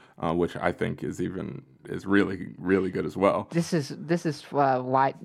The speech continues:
Speaker 2: uh, this is, the, the Exceed is for my sound effect because I, I read it, and, uh, there's one specific reason why I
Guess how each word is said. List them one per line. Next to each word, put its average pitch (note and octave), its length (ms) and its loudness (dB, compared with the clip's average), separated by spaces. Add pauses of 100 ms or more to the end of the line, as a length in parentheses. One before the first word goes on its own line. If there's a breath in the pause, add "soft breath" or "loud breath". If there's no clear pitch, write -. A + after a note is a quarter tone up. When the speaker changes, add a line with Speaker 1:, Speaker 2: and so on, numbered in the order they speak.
(180)
Speaker 2:
uh, C3 200 0 (240)
this D#3+ 240 0
is, C3+ 180 -4
the, C#3 300 4
the C#3+ 120 4
Exceed D3+ 360 2
is C#3 160 0
for C3+ 200 2
my B2 120 0
sound C3 280 2
effect B2 280 -2
because B2 240 0
I, G#2 180 2
I A#2 100 0
read B2 240 0
it, G2 120 -4
and, B2+ 180 2
uh, A2+ 160 0 (840)
there's C#3+ 320 4
one E3 200 10
specific D3 500 -2
reason C3 340 0
why A#2+ 160 2
I A2+ 160 0